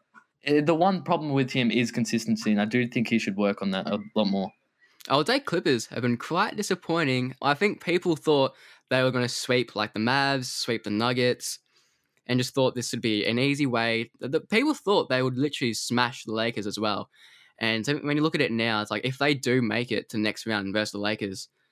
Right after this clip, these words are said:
Speaker 2: Lakers could beat them in six, like, with ease. It, the Clippers just do not look good in my eyes.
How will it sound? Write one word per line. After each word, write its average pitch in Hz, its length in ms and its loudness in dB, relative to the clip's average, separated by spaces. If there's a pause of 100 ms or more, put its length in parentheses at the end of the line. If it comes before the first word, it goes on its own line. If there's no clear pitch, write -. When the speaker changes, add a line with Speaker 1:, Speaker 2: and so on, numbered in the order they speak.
(360)
Speaker 2:
Lakers 113 460 0
could 104 140 -8
beat 107 140 -2
them 107 80 -6
in - 100 -8
six, - 500 -8 (320)
like, 104 120 -4
with 107 220 -4
ease. 101 460 -2
It, 113 160 -6
the - 100 -16
Clippers 170 340 0
just - 220 -6
do 127 140 2
not 127 280 0
look 120 180 -4
good 104 180 -2
in 104 100 -2
my 98 220 -4
eyes. 98 400 -8